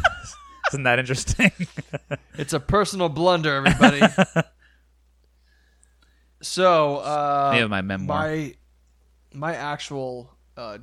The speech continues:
Speaker 2: dumbass did not buy the beer when I bought it for Brendan.
Speaker 1: Oh my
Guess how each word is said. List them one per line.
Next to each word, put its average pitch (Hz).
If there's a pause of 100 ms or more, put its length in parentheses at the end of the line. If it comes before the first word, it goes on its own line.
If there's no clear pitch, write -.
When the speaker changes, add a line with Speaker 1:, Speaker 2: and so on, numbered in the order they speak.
Speaker 2:
dumbass 127
did 123
not 120 (400)
buy 143
the 160
beer 143
when 127
I 123
bought 127
it 127
for 123
Brendan. 113
Speaker 1:
Oh 92
my 80